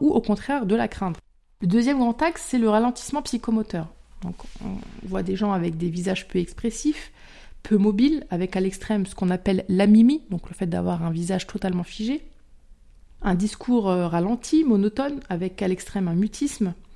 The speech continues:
une lenteur des déplacements, rareté des mouvements. Euh, les personnes restent cloîtrées dans leur chambre, dans leur lit, elles sont complètement figées. De l'autre côté, on observe aussi un, un ralentissement psychique,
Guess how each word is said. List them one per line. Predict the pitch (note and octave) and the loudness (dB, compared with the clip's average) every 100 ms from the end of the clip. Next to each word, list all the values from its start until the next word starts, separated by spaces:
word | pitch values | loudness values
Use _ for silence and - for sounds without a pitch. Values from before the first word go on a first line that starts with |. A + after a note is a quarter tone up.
| - - - - - | -20 -20 -20 -20 -2
une | G#3 G#3+ | 4 4
lenteur | C#4 C#4 C#4 | 4 0 0
des | F#3 | 0
déplacements, | E3+ F3+ G#3 G#3+ - C#4 C#4+ - - | 0 -2 -4 -6 -4 -4 -6 -10 -10
rareté | F#3 F#3 - A3 | -6 -6 -2 -2
des | F3+ | 0
mouvements. | F3+ G3+ G#3 A#3+ B3+ B3+ - - | 2 2 2 2 0 -8 -20 -8
Euh, | F#3+ F3+ F3 F3 E3+ E3+ - - - - - | -4 -2 -4 -4 -6 -8 -12 -20 -20 -16 -4
les | F#3+ | -2
personnes | F#3+ A3 - B3 A3+ G3 - - - - - | 0 0 0 2 4 2 -2 -14 -20 -18 -12
restent | F#3 G3 - - | -4 -4 -6 -8
cloîtrées | - G#3 - A3+ A3+ | -2 -2 0 0 2
dans | F#3+ E3 | 2 0
leur | E3 - | -4 -4
chambre, | A#3+ B3 G#3+ | -2 0 0
dans | E3+ | -2
leur | E3+ F3 | -4 -2
lit, | G3+ C#4 - - - | 0 0 -4 -16 -8
elles | F3 | -6
sont | - | -4
complètement | A3+ B3+ B3 G#3+ - A#3 | -4 -4 -2 -2 -2 -6
figées. | - F#3+ E3 D#3+ - - - - - | -4 -4 -4 -6 -14 -20 -20 -20 -4
De | G3+ | 2
l'autre | A#3 - | 2 2
côté, | A#3 C4+ D4+ E4+ | -2 -2 0 2
on | B3+ | 4
observe | G#3 G3+ G#3+ | 2 2 0
aussi | G#3+ G#3+ A3+ | 0 0 0
un, | F#3+ G3 | 0 -2
un | G3 F#3 F3+ | -2 0 0
ralentissement | F#3 F#3 - - F#3 | -2 -2 -6 -6 -6
psychique, | - C#4 C#4 F4 - | -4 -4 0 0 -2